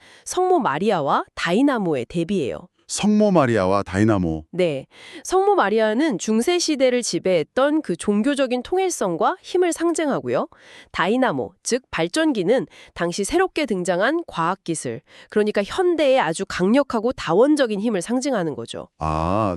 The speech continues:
Speaker 2: 대비가 확 되네요.
Speaker 1: 네. 애덤스는 자기가 받은 그 십팔 세기식 교육으로는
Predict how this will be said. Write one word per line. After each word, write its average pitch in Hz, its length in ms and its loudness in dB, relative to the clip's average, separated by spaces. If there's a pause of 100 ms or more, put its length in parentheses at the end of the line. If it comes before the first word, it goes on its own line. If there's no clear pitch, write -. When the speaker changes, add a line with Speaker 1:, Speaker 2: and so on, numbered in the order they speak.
Speaker 2:
대비가 139 480 2
확 - 260 -8
되네요. 135 600 0
Speaker 1:
네. 180 320 -4 (500)
애덤스는 254 560 2
자기가 262 440 0
받은 220 360 0
그 196 180 0
십팔 359 440 -4
세기식 285 500 -4
교육으로는 202 720 0